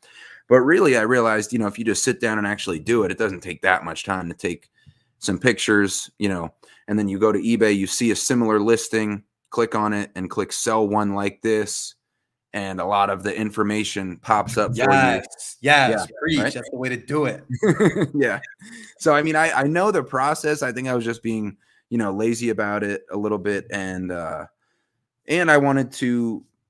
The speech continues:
Speaker 1: I like trading and, and, you know, uh, buying on Instagram and Facebook. So, you know, without the fees and without the, you know, extra effort of going through eBay. Um, and, you know, I've,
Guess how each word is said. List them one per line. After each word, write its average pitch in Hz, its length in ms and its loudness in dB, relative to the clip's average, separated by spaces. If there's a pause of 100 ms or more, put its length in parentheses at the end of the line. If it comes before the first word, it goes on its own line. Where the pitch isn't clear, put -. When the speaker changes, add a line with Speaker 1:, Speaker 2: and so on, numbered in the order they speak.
(140)
Speaker 1:
I 127 80 0
like 151 300 -2
trading 131 580 2
and, 104 340 -6
and, 92 380 -8 (640)
you 104 100 -10
know, 90 400 -10 (100)
uh, 76 340 -14 (140)
buying 107 400 2
on 92 140 -6
Instagram 110 600 -2
and 87 100 -8
Facebook. 117 640 0
So, 95 480 -2 (520)
you 131 60 2
know, 113 80 2
without 98 300 -2
the 85 80 -8
fees 120 600 2
and 92 120 -2
without 90 380 -4
the, 82 360 -8 (380)
you 92 100 -18
know, - 260 -20
extra 87 600 -4 (420)
effort 98 440 -4
of 85 160 -10
going 90 240 -6
through 82 180 -4
eBay. 82 400 -6 (880)
Um, 82 560 -8 (380)
and, 147 140 -2
you 151 40 2
know, 143 80 2
I've, 123 260 0